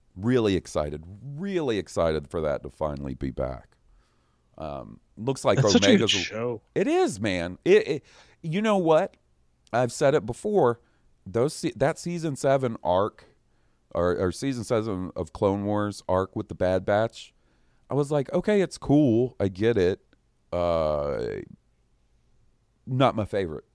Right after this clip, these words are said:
Speaker 1: But damn if, if they didn't turn me around with the, their actual show.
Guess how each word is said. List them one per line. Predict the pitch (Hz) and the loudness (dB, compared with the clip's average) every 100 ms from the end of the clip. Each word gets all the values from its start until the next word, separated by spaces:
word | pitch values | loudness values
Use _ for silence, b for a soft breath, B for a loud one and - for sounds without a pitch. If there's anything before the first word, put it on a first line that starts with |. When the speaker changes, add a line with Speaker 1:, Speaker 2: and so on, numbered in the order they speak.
| _ | _
Speaker 1:
But | 101 113 _ - | -16 -16 _ -4
damn | 190 190 170 | 0 0 2
if, | 143 120 | 2 2
if | 127 101 | 0 2
they | 110 | 2
didn't | 101 82 90 | 2 -2 -6
turn | 110 92 90 | -6 -4 -4
me | 85 | -4
around | 76 80 76 73 | -4 -4 -6 -8
with | 80 - | -10 -10
the, | 76 69 71 - - | -6 -6 -8 -12 -6
their | 95 80 | -2 0
actual | 71 73 - 67 64 | 0 -4 -8 -12 -12
show. | - 62 53 | -10 -10 -10